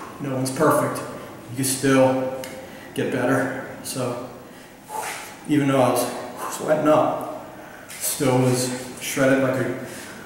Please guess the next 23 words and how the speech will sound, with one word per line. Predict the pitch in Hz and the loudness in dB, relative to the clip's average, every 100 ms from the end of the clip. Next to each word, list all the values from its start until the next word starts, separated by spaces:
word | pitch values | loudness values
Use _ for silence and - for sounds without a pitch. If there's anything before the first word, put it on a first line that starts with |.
| - | -12
like | - - | -8 0
grated | 143 135 - | 4 4 6
cheese, | 165 147 131 - - - - - - - - - - - - - - - - - - - - - | 6 8 8 6 2 -2 -6 -10 -14 -10 -4 -4 -4 -6 -12 -14 -14 -14 -14 -12 -10 -12 -10 -8
which | 131 139 | -4 0
is | 131 131 - 143 | 0 0 -4 -4
really | 135 135 127 | 0 2 2
the, | 127 - - | 0 -6 -8
the | 131 | 0
concept, | 160 139 131 135 131 131 | 4 6 6 6 6 4
but | 131 | 4
I | - | 2
think | - - 175 | -4 -2 2
symmetrically | 156 156 151 156 151 135 135 127 | 4 6 6 6 6 4 4 4
I | 120 | 4
was | - - | 2 2
there | 131 127 123 - - | 2 4 4 0 -4
around, | 123 123 123 123 | -4 -2 0 0
so | - 110 110 - - - - - - - - | 0 -2 -2 -4 -10 -10 -10 -8 -8 -10 -4
that's | 123 127 | 0 0
a | |
good | 127 151 117 | 2 0 0
thing, | 113 113 | -2 0
but, | 113 104 - | 0 0 -2